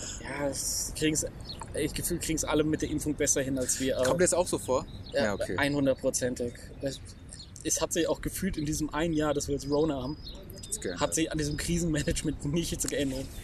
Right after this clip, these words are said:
Speaker 2: Das
Speaker 1: Es
Speaker 2: ist
Speaker 1: ist immer noch Blindflug auf zwei Wochen Sicht und dann wird mal weitergeschaut.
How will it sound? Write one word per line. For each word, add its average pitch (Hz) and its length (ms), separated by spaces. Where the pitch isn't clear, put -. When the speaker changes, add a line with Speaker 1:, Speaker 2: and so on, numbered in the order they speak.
Speaker 2:
Das - 80
Speaker 1:
Es 147 100
Speaker 2:
ist - 80
Speaker 1:
ist - 140
immer 175 140
noch 165 200
Blindflug 170 440
auf 143 140
zwei 151 260
Wochen 151 240
Sicht 143 380
und 139 100
dann 135 140
wird 135 140
mal 131 100
weitergeschaut. 123 540